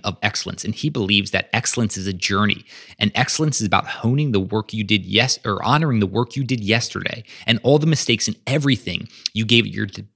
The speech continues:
best. But he says, "But damn, figure out how you could do it a little bit better today. And when you see something that can be better, you fix it." And he brings up the example, restaurant workers are famous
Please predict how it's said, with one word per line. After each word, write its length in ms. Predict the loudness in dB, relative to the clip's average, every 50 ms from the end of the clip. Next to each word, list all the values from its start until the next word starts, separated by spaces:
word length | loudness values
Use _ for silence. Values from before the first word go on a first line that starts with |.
| _ _ _
best. 400 | -8 -4 0 0 2 2 0 -2
But 80 | -2 -2
he 60 | -2
says, 200 | -2 -4 -6 -4
"But 320 | -4 -6 -6 -6 -10 _ 0
damn, 340 | 2 2 2 2 -2 -4 -8 -12 -20 -20 -20 _
figure 460 | -20 -2 4 4 4 6 4 2 0 2 4
out 180 | 4 4 4
how 160 | 4 2 2
you 140 | 2 2 0
could 160 | -2 -4 0
do 120 | 2 2 2
it 60 | 2
a 80 | 2 -2
little 300 | 0 0 2 2 2 2
bit 260 | 0 -2 -2 -2 0
better 220 | 0 0 0 0 -2
today. 680 | -4 -6 -8 -8 -10 -4 0 2 4 4 2 0 -2 _ -20 -20 -20 -20 -20 -20 _ 0
And 100 | 2 4
when 120 | 6 6
you 100 | 4 4
see 280 | 4 2 2 4 4 2
something 420 | 2 2 2 0 0 2 2 2
that 160 | 4 2 2 2
can 100 | -2 -2
be 100 | -2 -4
better, 380 | -6 -4 -2 0 0 0 0 -2 _ _ _ _
you 160 | -4 -4 -2
fix 420 | -2 -4 -2 -2 0 2 2 2 2
it." 160 | 0 -4 -8 -18 -20 _ _ _ _ 0
And 80 | 2 4
he 60 | 4
brings 200 | 6 4 4 2
up 80 | 2
the 140 | 4 4 4
example, 560 | 2 2 -2 -2 -2 -2 -2 -2 -4 -4 0
restaurant 360 | 2 2 2 4 4 2 4 4
workers 280 | 2 0 0 0 -2
are 80 | -2 -2
famous 580 | -4 -4 0 2 2 4 2 2 0 -2 -4